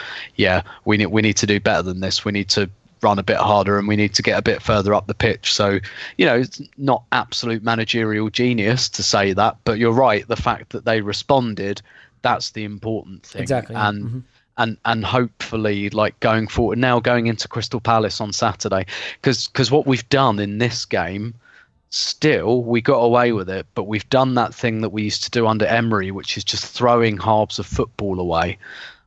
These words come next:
Speaker 1: um, and just saying, "Oh, well, that's the first forty-five, we've done nothing in that." And, and I don't think Arteta will stand for that. Uh, and that's a really useful exercise going into,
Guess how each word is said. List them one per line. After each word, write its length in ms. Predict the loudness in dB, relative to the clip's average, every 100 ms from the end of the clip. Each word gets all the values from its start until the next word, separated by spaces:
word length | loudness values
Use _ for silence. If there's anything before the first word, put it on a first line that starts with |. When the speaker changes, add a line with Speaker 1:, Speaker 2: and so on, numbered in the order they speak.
| -2
Speaker 1:
um, 300 | 2 2 2
and 100 | 0
just 180 | 0 2
saying, 220 | 2 2
"Oh, 220 | 4 4
well, 280 | 4 4 4
that's 260 | 0 -2 -4
the 60 |
first 320 | -2 -2 0
forty-five, 560 | -2 -4 2 2 4 2
we've 140 | -2
done 220 | 0 2 2
nothing 380 | 0 0 -2
in 160 | -2 0
that." 240 | 0 0 -2
And, 160 | -2
and 80 | -2
I 300 | 0 2 2
don't 140 | 0 -2
think 320 | -2 -2 -4 _ -2
Arteta 500 | -2 0 -4 -4 -6
will 140 | -4
stand 420 | -2 2 2 2
for 140 | 0 0
that. 240 | -4 -6 -10 -20 -18 -20 _ 0
Uh, 200 | 2 2
and 100 | 2
that's 180 | 2 2
a 60 |
really 160 | 0 0
useful 360 | 0 -2 0 0
exercise 480 | -2 -4 -4 -2
going 260 | 0 0 0
into, 640 | -4 -4 -4 -2 0 -2